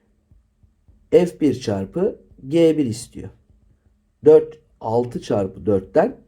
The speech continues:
yirmi dört. İşte bu kadar. Mantığını anladık mı? Limitin değeri kaçtır diye sormuş. Bir polinom limiti yine. Bir polinom fonksiyonu.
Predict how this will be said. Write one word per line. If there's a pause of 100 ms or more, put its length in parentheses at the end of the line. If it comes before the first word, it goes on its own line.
(320)
yirmi
dört. (540)
İşte
bu
kadar. (580)
Mantığını
anladık
mı? (1900)
Limitin
değeri
kaçtır
diye
sormuş. (100)
Bir
polinom (300)
limiti
yine. (300)
Bir
polinom
fonksiyonu.